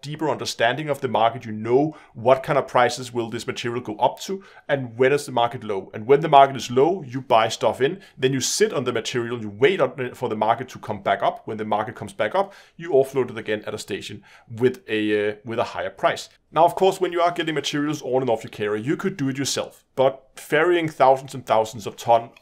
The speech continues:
of materials on and off fleet carriers is not really a passive income, which is what we're looking for today. The downside is then you need to pay for someone el-, someone else to do it for you. The way you can do this is take your fleet carrier and park it right next to a station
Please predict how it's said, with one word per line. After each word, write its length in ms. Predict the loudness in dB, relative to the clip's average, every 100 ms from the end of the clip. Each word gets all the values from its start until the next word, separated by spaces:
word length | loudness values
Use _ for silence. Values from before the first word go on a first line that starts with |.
| _ -14 -4
of 240 | -2 -2
materials 440 | -6 -4 -2 -2 -4
on 160 | 2 2
and 100 | 2
off 140 | -2
fleet 220 | -6 -14
carriers 360 | -4 0 0 -2
is 160 | -10 -2
not 180 | 0 0
really 140 | -2
a 60 | -2
passive 340 | 2 2 2
income, 400 | -4 -4 -6 -4
which 140 | -6 -6
is 140 | -8
what 140 | -8
we're 100 | -8
looking 280 | -12 -12 -16
for 200 | -18 -20
today. 360 | -6 -2 -2 -4 _ _ -20 -20 -8
The 80 | 4
downside 360 | 6 6 6 4
is 240 | 2 2
then 140 | 2
you 80 | 4
need 140 | 0 -6
to 60 |
pay 260 | -8 -6 -6
for 120 | -8
someone 320 | -10 -8 -2
el-, 200 | -2 -2
someone 220 | -6 0
else 160 | 0 0
to 60 | -4
do 100 | -8
it 80 | -4
for 200 | 0 0
you. 160 | -2 -14 _ _ _ -20 -20 -6
The 100 | 6
way 120 | 6
you 60 | 6
can 100 | -2
do 180 | 2
this 200 | 2 2
is 120 | -4 -2
take 240 | 0 0
your 80 | -2
fleet 220 | -6 -8
carrier 280 | -4 -2 -2
and 140 | -4
park 300 | -2 2 2
it 120 | 0 -12 _ _ _
right 340 | -4 2 2
next 220 | 2 -2 0
to 80 | -2
a 60 |
station 540 | 2 2 2 0 -6